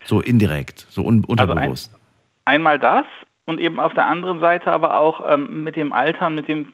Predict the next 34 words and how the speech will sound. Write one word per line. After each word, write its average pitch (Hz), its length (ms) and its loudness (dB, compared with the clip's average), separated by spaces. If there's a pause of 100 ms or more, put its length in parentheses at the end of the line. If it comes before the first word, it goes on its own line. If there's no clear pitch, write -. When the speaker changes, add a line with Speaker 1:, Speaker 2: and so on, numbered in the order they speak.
(120)
Speaker 2:
Verstehen 151 420 -2
der 139 180 4
Welt, 151 300 2
äh, - 80 -8
ver-, - 160 -10 (140)
Speaker 1:
Ja. 117 100 4
Speaker 2:
verstehst 156 340 -2
du 143 120 -8
die - 120 -16 (160)
Zusammenhänge 160 540 0
ja 107 120 4
ganz 110 220 -4
anders. 107 360 -4
Hast 127 200 -2
du 123 40 0
Speaker 1:
Das 135 60 0
Speaker 2:
eine 131 60 -2
Speaker 1:
stimmt, 135 180 -4
Speaker 2:
ganz - 60 -10
Speaker 1:
ja. 135 60 -2
Speaker 2:
andere, 127 340 0 (720)
ganz 135 180 0
andere 143 220 2
Möglichkeiten, 151 640 -2
Dinge 151 260 -4
zu 135 120 -10
beurteilen. 123 800 2
Also 123 160 0
Speaker 1:
Mhm. 123 60 -4
Speaker 2:
du 127 60 -6
bist 139 240 -4
ja 131 120 4
als... 127 240 2 (800)
als - 140 -2